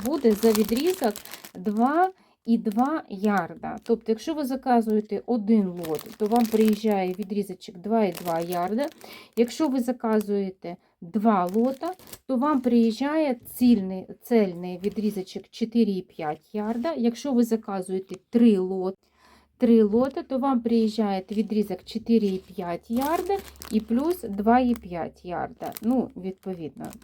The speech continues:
Тому звертайте увагу, я знижку на неї зроблю, тому що мені пів ярда, ну, надо або вартість стрічки вкладати, я не бачу сенсу.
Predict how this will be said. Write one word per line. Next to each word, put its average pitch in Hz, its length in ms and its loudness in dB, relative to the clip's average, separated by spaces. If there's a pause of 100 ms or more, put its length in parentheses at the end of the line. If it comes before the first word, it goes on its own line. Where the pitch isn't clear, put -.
(220)
Тому 214 260 2
звертайте 202 460 -4
увагу, 247 260 2
я 233 240 4 (300)
знижку 240 380 0
на 233 100 2
неї 240 260 6
зроблю, 247 340 -4
тому 233 280 4
що 226 280 -2 (540)
мені 233 320 4
пів 226 200 0
ярда, 220 420 0 (160)
ну, - 260 -6 (340)
надо 208 340 -2
або 214 300 2
вартість 220 420 0
стрічки 339 580 0
вкладати, 226 760 0
я 208 260 -4
не 190 140 -8
бачу 185 320 -10
сенсу. - 480 -16